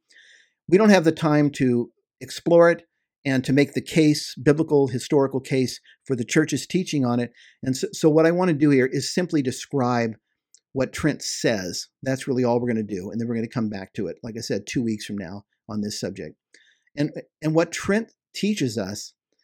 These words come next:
is that grace, that the grace of justification can be lost through what it refers to as mortal sin. And that when mortal sin has been committed, the grace of justification can be regained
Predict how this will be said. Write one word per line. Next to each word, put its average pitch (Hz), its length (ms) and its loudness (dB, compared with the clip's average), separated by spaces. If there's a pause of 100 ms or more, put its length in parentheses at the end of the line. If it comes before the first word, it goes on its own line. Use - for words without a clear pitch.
(460)
is 143 340 0
that 127 240 -4
grace, 151 640 2
that 123 160 -8
the 127 80 -6
grace 147 340 2
of 196 80 -6
justification 151 960 -4 (340)
can 190 300 0
be 196 120 0
lost 127 540 0 (600)
through 147 180 2
what 139 180 2
it 139 60 -2
refers 135 480 -2
to 127 160 -2
as 113 160 -2
mortal 127 640 -2
sin. 101 580 -6 (800)
And 131 180 4
that 131 160 2
when 139 240 2
mortal 165 300 4
sin 156 280 -2
has 147 100 -4
been 143 180 -6
committed, 120 480 -4 (680)
the 139 60 -6
grace 147 320 4
of 160 80 0
justification 135 960 -4
can 165 300 -4
be 151 180 0
regained 131 720 0